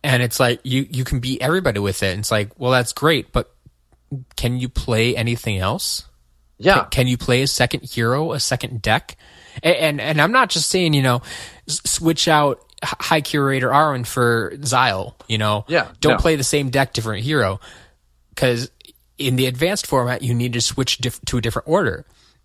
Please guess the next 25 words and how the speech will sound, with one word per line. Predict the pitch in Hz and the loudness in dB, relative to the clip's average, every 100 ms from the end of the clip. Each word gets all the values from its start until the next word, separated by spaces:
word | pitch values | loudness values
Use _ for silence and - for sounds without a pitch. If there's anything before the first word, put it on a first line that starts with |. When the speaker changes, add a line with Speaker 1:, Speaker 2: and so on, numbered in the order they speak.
| _ - | _ -4
Speaker 1:
And, | 123 | 2
Speaker 2:
Oh, | 147 | 4
Speaker 1:
and, | 107 | 6
Speaker 2:
yeah. | 120 156 | 4 4
Speaker 1:
and | |
that's | 139 131 - | 4 0 0
what | 175 | 0
I | 175 | 2
loved | 185 233 | 0 -2
about | 180 107 - | -2 -2 -2
it. | 151 160 | -6 -6
It, | 147 | -4
it, | 151 - | -6 -8
it | 135 | -8
forced | - - - 156 160 185 - - | -10 -12 -2 2 4 2 -2 -2
people | - 170 - 147 135 135 - - _ _ _ | -2 -2 0 0 2 -2 -12 -20 _ _ _
to | - - 135 131 123 131 - _ _ _ _ _ _ - | -6 -2 0 0 -2 -6 -12 _ _ _ _ _ _ -2
actually | 131 147 - 147 | 0 0 0 0
show | - 156 151 151 | 0 2 2 0
that | 127 - | -2 -4
you | 123 113 113 131 139 | -8 -8 -2 0 2
are | 123 120 | 0 0
good | 113 139 139 135 | -4 -4 -2 -2
at | 135 117 - | -4 -4 -6
the | 123 | -10